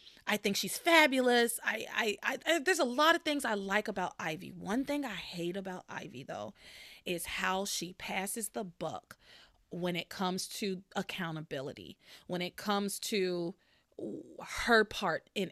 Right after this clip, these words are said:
everything. She doesn't think, she doesn't truly believe that she has done anything wrong.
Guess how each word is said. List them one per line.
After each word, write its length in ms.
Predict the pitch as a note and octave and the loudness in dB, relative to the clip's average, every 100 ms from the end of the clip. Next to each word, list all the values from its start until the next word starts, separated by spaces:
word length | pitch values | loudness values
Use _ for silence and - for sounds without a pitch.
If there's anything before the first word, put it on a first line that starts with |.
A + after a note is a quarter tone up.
| - | 0
everything. 640 | F#3+ F3 D3 - F2 G#3 - _ _ _ _ _ - | 0 0 -10 -10 -12 -14 -16 _ _ _ _ _ -2
She 220 | - C4+ | 4 10
doesn't 320 | C#4 C4+ C4 | 10 10 6
think, 180 | A#3+ A3+ | 4 2
she 220 | - F4+ | 4 6
doesn't 480 | D#4 D#4 D#4 - - | 8 8 6 0 -8
truly 360 | - C#4+ C4+ | -2 2 2
believe 680 | B3+ A3+ G3+ F3+ D3 D3 - - - - - | 4 4 4 0 -2 -6 -12 -20 -20 -20 -16
that 400 | - F#3+ F3+ E3 - _ _ - | 2 6 6 4 -2 _ _ -8
she 800 | - - G#3+ G3 F#3 F3 F3 - _ _ _ _ - | -2 0 2 2 0 -2 -4 -10 _ _ _ _ -18
has 340 | A3 - G#3+ F#3 | -8 0 2 4
done 200 | F#3+ F3+ | 2 2
anything 400 | E3 E3 E3 D3+ | -4 -8 -10 -8
wrong. 280 | A#2+ F#2+ | -6 -8